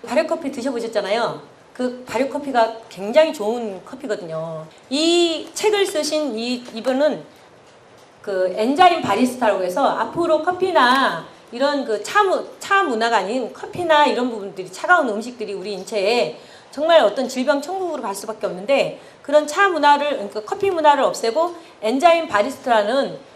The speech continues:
그런 어떤 카페가 이제 생겨야 된다. 그리고 분명히 그런 카페가 앞으로는 이제 인기가 도래될 것이다. 왜냐하면 너무 많은 환자들이 있잖아요. 그러다 보니까 이제는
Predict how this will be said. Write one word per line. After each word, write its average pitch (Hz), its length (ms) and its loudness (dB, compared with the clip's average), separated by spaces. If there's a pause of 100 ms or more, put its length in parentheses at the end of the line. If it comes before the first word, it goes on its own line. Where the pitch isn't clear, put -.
(120)
그런 294 360 6
어떤 208 260 -6
카페가 285 640 4
이제 185 260 -2
생겨야 320 360 2
된다. 170 340 -4
그리고 294 160 -6
분명히 277 320 0
그런 233 180 -4
카페가 277 340 2
앞으로는 214 500 -4
이제 175 140 -10
인기가 226 480 -2 (200)
도래될 247 380 4
것이다. 180 520 -4
왜냐하면 247 400 0 (360)
너무 359 200 4
많은 285 280 4
환자들이 302 420 0
있잖아요. 185 680 -4
그러다 294 240 4
보니까 233 320 0
이제는 294 500 0